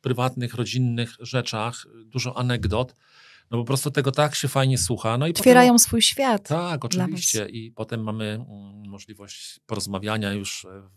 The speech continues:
Speaker 1: w, po spotkaniu, tak, podpisywania książek i tak dalej. To,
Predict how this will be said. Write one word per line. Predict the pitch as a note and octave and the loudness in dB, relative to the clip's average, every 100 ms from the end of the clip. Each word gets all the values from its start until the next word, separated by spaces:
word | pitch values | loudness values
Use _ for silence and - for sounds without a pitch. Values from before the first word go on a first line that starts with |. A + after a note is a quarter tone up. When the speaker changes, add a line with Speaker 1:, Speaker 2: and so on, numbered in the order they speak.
| F#2+ | _
Speaker 1:
w, | G2+ F#2 F#2+ F2+ F#2+ _ G2+ - | -18 -16 -18 -20 -20 _ -20 0
po | - D3 | 4 4
spotkaniu, | - C3 - A2+ G2+ | 4 -4 -2 -4 -4
tak, | - A#2 - | 0 0 0
podpisywania | - - - G#2 G2+ G2+ | -10 -6 -6 -4 -4 -4
książek | - G#2+ G#2+ G#2 | -4 -2 -2 -6
i | A#2 | -6
tak | G#2 | -4
dalej. | G2 F#2 G2+ A2+ - _ _ _ _ _ _ _ _ _ _ | -2 -2 -2 -6 -18 _ _ _ _ _ _ _ _ _ _
To, | C3 A2 A2+ G#2+ G#2+ G#2+ | 2 4 4 2 2 0